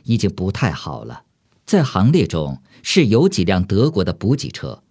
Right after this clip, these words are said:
但人们大多是依靠农村提供的食品而活着。德国指挥官奥斯特曼上校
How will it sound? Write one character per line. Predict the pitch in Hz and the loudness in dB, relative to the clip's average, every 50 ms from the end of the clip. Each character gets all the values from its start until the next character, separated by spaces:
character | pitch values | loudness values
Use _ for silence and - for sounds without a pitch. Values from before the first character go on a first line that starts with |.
| _ _ _ _ _ _ _ _ - | _ _ _ _ _ _ _ _ 0
但 | 135 127 117 | 2 4 4
人 | 110 117 | 4 4
们 | 117 107 98 | 4 4 2
大 | - 107 85 | 2 0 0
多 | 80 - 87 87 87 90 - - | -2 -2 -2 -2 -2 -2 -4 -8
是 | - - - 135 | -4 0 0 2
依 | 135 143 147 | 2 0 -2
靠 | - - 101 90 | 0 0 0 0
农 | 85 82 87 104 | 2 2 2 2
村 | 110 - 139 135 | 2 2 2 2
提 | 127 - - 95 | 2 0 -2 -2
供 | 90 95 123 | 0 2 2
的 | 110 90 | 2 2
食 | - - - 104 131 160 | 0 -2 0 0 0 0
品 | 160 - - 78 | 0 -4 -6 -8
而 | 71 71 | -8 -8
活 | 71 - - 65 64 64 | -10 -10 -10 -10 -10 -8
着。 | - 80 73 - _ _ _ _ _ _ _ _ _ _ _ _ _ _ _ - | -8 -10 -10 -12 _ _ _ _ _ _ _ _ _ _ _ _ _ _ _ 2
德 | 139 143 180 208 | 2 4 4 4
国 | 202 - 127 131 | 2 2 2 2
指 | - - - - | 0 -2 -6 -4
挥 | - - 120 117 | 0 0 0 0
官 | 110 95 85 85 85 85 - - | 0 0 -2 -2 -4 -6 -4 -2
奥 | 147 123 | 0 0
斯 | 101 - 107 | 0 -2 -2
特 | - - 117 | 0 0 2
曼 | 104 143 147 190 | 2 2 0 0
上 | - - 69 62 | -2 -4 -8 -8
校 | - - 65 50 - - | -10 -10 -12 -12 -14 -20